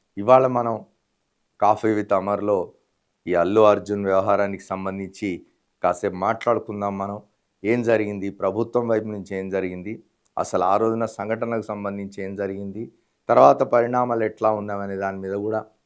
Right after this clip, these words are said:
మనం కాసేపు మాట్లాడుకోవచ్చు. దీని తర్వాత నమస్తే తెలంగాణకు వస్తే, ఇది పూర్తిగా అసలు అల్లు అర్జున్ వార్తనే, ఇది దీని మొదటి పేజీలో ఎక్కడ మనకు కనిపించదు. ప్రధాన వార్తగా అన్ని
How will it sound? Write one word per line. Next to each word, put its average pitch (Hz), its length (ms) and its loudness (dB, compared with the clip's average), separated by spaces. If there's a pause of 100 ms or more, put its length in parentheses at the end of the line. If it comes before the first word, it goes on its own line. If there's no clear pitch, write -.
(160)
మనం 98 200 -6
కాసేపు 92 380 -6
మాట్లాడుకోవచ్చు. 104 920 -8 (460)
దీని 110 160 -6
తర్వాత 117 400 4
నమస్తే 139 480 -2
తెలంగాణకు 123 600 -2
వస్తే, 113 440 -4 (960)
ఇది 110 120 0
పూర్తిగా 143 800 0 (400)
అసలు 110 240 -4
అల్లు 101 220 2
అర్జున్ 113 400 2
వార్తనే, 123 680 -2 (760)
ఇది 104 140 -10
దీని 101 520 -6
మొదటి 110 320 -2
పేజీలో 107 360 -2
ఎక్కడ 95 380 -2 (680)
మనకు 90 220 -8
కనిపించదు. 104 720 -4 (420)
ప్రధాన 123 400 0
వార్తగా 127 560 0
అన్ని 131 460 -6